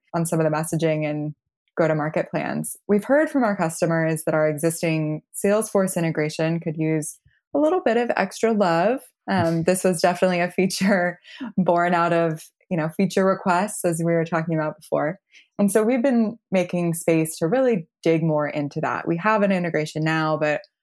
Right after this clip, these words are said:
working to just make it better. So, you know, I've been working with customers to get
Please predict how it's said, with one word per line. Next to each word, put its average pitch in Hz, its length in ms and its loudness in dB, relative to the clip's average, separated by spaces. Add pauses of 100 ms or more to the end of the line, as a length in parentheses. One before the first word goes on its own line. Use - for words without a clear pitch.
(200)
working 180 340 2
to 160 100 -2
just - 320 -4 (140)
make 151 180 -2
it - 100 -8
better. 147 340 0
So, 156 460 0 (340)
you 233 80 0
know, 196 60 2
I've 165 120 0
been 165 80 0
working 175 260 -2
with 170 80 -2
customers 170 560 -2
to 170 100 -4
get 160 300 0